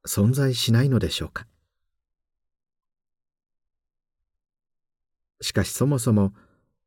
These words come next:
例えばインフルエンザウイルスは零点一マイクロメートルという想像するのも難しいほどのサイズです。そんな小さなウイルスの侵入を防げるマスクなど、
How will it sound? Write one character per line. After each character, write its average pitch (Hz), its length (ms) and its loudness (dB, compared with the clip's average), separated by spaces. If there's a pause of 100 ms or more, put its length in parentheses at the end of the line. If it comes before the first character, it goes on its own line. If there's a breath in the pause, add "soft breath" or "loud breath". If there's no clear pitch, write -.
(100)
例 151 280 2
え 160 40 2
ば 98 400 2
イ 104 160 2
ン 113 40 2
フ 117 140 0
ル 117 120 4
エ 117 60 4
ン 113 60 4
ザ 113 140 2
ウ 110 140 2
イ 110 60 2
ル 104 120 0
ス - 140 -4
は 95 200 0 (640 soft breath)
零 127 300 4
点 113 340 4
一 98 220 0
マ 139 160 2
イ 131 60 0
ク 147 120 2
ロ 139 100 4
メ 131 180 4
ー - 20 0
ト 117 140 0
ル 98 80 0
と 98 140 -2
い 92 280 2
う - 80 -6 (440)
想 98 280 0
像 127 180 2
す 123 160 -2
る 143 100 2
の 135 120 2
も 107 160 4
難 95 380 -2
し 123 220 0
い - 20 2
ほ 117 160 0
ど 120 100 2
の 120 140 2
サ 107 180 -2
イ 98 60 -2
ズ 95 100 -8
で - 100 -4
す。 - 220 -4 (3250)
そ - 200 0
ん 139 120 2
な 156 60 4
小 165 340 0
さ 156 120 0
な 120 140 2
ウ 110 140 6
イ 143 80 4
ル 127 100 4
ス 117 140 -2
の 101 80 4
侵 110 320 2
入 107 180 4
を 104 140 4
防 127 240 0
げ 131 120 2
る 113 120 4
マ 107 160 2
ス - 120 -4
ク 107 140 0
な 104 140 2
ど、 98 200 2